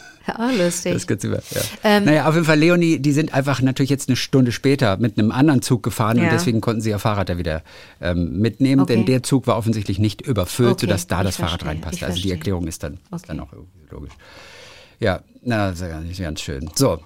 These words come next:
Speaker 2: dann haben wir noch Gabriele aus Kiel.
Speaker 1: Mhm.
Speaker 2: Auch lustig. „Ich bin eine originale Kieler Sprotte.“ Die hört uns erst seit ein paar Wochen. Die hat uns erst vor ein paar Wochen entdeckt.
Speaker 1: Mhm.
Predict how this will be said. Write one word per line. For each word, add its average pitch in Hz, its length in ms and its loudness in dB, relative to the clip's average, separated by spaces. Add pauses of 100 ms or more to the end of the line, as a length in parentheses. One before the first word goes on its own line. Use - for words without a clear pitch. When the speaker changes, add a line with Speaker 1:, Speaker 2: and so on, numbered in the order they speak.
(200)
Speaker 2:
dann 127 160 0
haben 135 60 2
wir 139 60 4
noch 127 140 0 (520)
Gabriele 147 520 2
aus 127 220 -2
Kiel. 165 400 -2
Speaker 1:
Mhm. 202 260 -4 (400)
Speaker 2:
Auch 123 160 -8
lustig. 135 400 -2 (200)
„Ich - 160 -14
bin 220 140 2
eine 185 160 2
originale 160 460 2
Kieler 147 300 2
Sprotte.“ 135 640 0 (240)
Die 180 120 2
hört 254 140 2
uns 208 120 0
erst 185 140 0
seit 175 140 0
ein 170 80 0
paar 175 180 0
Wochen. 98 220 0
Die 117 100 0
hat 135 80 -2
uns 135 100 -2
erst 135 140 -4
vor 131 120 2
ein 117 40 0
paar 131 160 -4
Wochen - 180 -2
entdeckt. 156 380 -2
Speaker 1:
Mhm. 208 160 -4